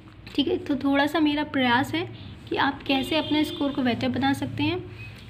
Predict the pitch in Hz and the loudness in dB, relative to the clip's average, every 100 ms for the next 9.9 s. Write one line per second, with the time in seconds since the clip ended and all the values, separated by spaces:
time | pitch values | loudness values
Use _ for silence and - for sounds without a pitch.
0 | - - - 254 277 302 359 - - 233 | -18 -20 0 4 6 6 4 2 0 0
1 | 262 269 262 233 262 370 - - - - | 2 2 2 2 2 0 -6 -12 -12 -12
2 | - - 294 262 - - 320 277 254 262 | -12 -2 0 0 0 2 4 2 0 4
3 | 254 240 247 247 254 240 233 233 220 240 | 6 6 2 0 2 2 2 0 0 0
4 | 359 - - - - - - - - - | -2 -6 -10 -10 -12 -12 -12 -10 -10 -8
5 | - - 277 302 392 - - - 262 339 | -6 2 6 6 4 -4 -6 4 6 6
6 | 294 226 208 - - - 285 302 - 285 | 6 4 2 -4 -8 2 2 4 2 4
7 | 330 - 269 320 - 285 285 285 330 - | 4 4 4 4 2 -2 2 0 0 -4
8 | 285 277 233 240 247 277 - 311 - - | -2 0 0 0 2 0 2 0 0 -4
9 | 233 233 214 220 214 - 208 208 | 0 2 2 0 -6 -6 -6 -6